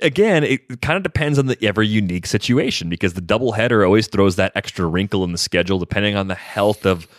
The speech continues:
a pitching staff, you might have a guy like Beeks pick up the same number of innings he ordinarily would because of things that are totally out of his control. So I think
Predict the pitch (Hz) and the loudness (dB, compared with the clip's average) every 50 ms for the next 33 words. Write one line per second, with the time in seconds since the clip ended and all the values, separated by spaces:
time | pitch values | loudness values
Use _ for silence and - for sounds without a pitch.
0 | - _ - 87 - - 135 - - 117 101 - - - 85 87 92 95 - 101 | -20 _ -14 -10 -6 -4 -4 -2 -2 -4 -4 -4 -4 -2 0 0 0 -2 -2 -2
1 | 104 104 101 104 113 123 - 117 113 110 110 101 110 110 110 104 98 107 98 92 | -2 -2 0 0 -2 -2 0 -2 -2 0 0 0 0 0 0 0 -2 -2 -4 -4
2 | - 117 120 120 - - - _ - _ _ _ _ _ _ - - 135 - 135 | 0 0 0 0 0 -4 -10 _ -16 _ _ _ _ _ _ -6 -4 -2 -2 -2
3 | 131 - - 113 - - 131 131 135 131 131 123 127 123 120 113 123 123 127 127 | -4 -2 -4 -6 -2 0 0 0 2 2 2 2 4 4 4 4 2 2 2 2
4 | 120 117 139 - 151 147 139 139 156 220 202 131 104 - 82 82 85 90 98 101 | 2 2 2 2 2 2 2 2 2 4 4 4 4 2 0 -2 -2 -4 -4 -4
5 | 98 98 95 - 110 98 104 98 87 - _ - 120 120 117 107 120 117 113 - | -6 -6 -2 -2 0 0 0 -4 -6 -6 _ 0 0 0 2 0 2 2 0 0
6 | - - - 127 139 143 135 127 123 120 120 123 117 104 120 113 - - 104 92 | -2 -2 2 2 2 2 2 -2 -2 -2 0 0 0 0 -2 -2 -2 -2 -4 -4
7 | - - 113 113 92 80 76 73 - - 95 92 92 - - - - - - - | -2 -2 0 0 0 0 -2 -4 -2 2 4 4 4 2 -2 -8 -20 -20 -20 -16
8 | - - - 110 113 107 - 156 139 127 | -6 -2 -2 -2 -2 0 0 0 0 0